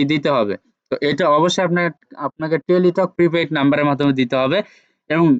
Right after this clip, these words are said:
এই যে নাটাতে আপনি কিভাবে এসএমএস দিবেন, দেখেন এসএমএস দেওয়ার পরে আপনাকে তারা একটি ইউজার আইডি এবং পাসওয়ার্ড দিবে। ইউজার আইডি এবং পাসওয়ার্ড দিয়ে আপনি একটি অ্যাডমিট কার্ড বের করে নিতে পারবেন। তো অ্যাডমিট কার্ডে আপনার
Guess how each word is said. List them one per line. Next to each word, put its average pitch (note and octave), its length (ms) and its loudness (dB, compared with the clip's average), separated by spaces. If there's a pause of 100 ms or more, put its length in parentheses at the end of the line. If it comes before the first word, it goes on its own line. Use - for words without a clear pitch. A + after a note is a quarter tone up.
এই C#3+ 140 0
যে C#3+ 140 4
নাটাতে D3 440 2
আপনি E3+ 320 0
কিভাবে D#3+ 380 -2
এসএমএস D3+ 380 0
দিবেন, C#3+ 280 2
দেখেন C3 280 0 (140)
এসএমএস D3+ 380 -2
দেওয়ার E3+ 220 0
পরে F3 180 0
আপনাকে D3 380 -2
তারা C3+ 180 0
একটি C3 200 -6
ইউজার C#3 300 0
আইডি C3+ 240 0
এবং D3+ 200 2
পাসওয়ার্ড C3 400 -2
দিবে। D3 180 2 (480)
ইউজার F#3 280 2
আইডি F3 220 0
এবং C#3+ 180 2
পাসওয়ার্ড C#3 400 -2
দিয়ে E3 120 0
আপনি C3 160 0
একটি B2 180 -4
অ্যাডমিট B2 340 0
কার্ড D3 180 -2
বের B2+ 160 0
করে A#2+ 180 0
নিতে B2 220 2
পারবেন। A2+ 360 -2
তো - 100 -2
অ্যাডমিট C#3+ 380 0
কার্ডে D#3 300 -2
আপনার C3+ 340 -2